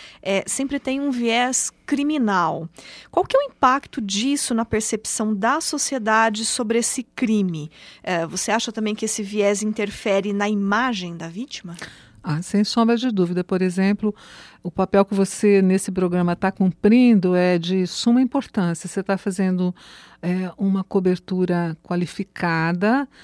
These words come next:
Speaker 2: se aprofundando, e, né, e com o viés dos direitos humanos, né? Não com o, o viés da punição, não com o viés da criminalização, porque isso vai contribuir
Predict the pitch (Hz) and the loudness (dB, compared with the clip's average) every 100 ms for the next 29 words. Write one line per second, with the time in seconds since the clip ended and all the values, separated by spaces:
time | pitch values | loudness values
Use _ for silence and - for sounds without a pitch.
0 | - - - 247 220 208 - 202 196 - | -18 -12 -2 4 4 4 2 4 4 4
1 | 185 175 165 165 165 185 208 302 339 220 | 4 6 4 4 4 4 4 4 2 0
2 | 185 196 185 208 - 254 254 254 240 208 | 2 2 4 2 4 6 6 6 6 8
3 | 190 226 285 240 - 170 240 262 254 226 | 8 6 4 0 -6 0 2 2 4 4
4 | 269 - 339 214 190 165 156 - - _ | 4 0 2 6 6 4 0 -4 -10 _
5 | - - - - 196 196 190 226 285 320 | -20 -20 -20 -4 2 4 6 8 6 4
6 | 302 277 277 269 254 208 214 208 190 214 | 4 4 6 6 6 6 6 6 6 6
7 | 202 202 208 208 - 214 214 - 208 185 | 6 6 6 4 6 8 8 6 4 4
8 | 165 165 - - - - 190 214 240 294 | 2 -2 -10 -20 -20 -2 4 8 8 6
9 | - 277 254 233 202 202 214 202 208 202 | 4 4 6 6 6 6 4 2 2 2
10 | - _ - 226 233 220 214 202 202 202 | -2 _ 4 8 10 10 8 6 4 2
11 | 196 - 175 160 160 - - - - _ | 0 0 -2 -2 -6 -12 -20 -20 -20 _
12 | - 233 - 254 240 220 - 233 311 - | -4 -4 0 4 8 8 6 4 4 2
13 | 262 226 226 220 208 208 185 185 202 269 | 4 4 4 2 4 4 4 4 6 6
14 | 277 | 4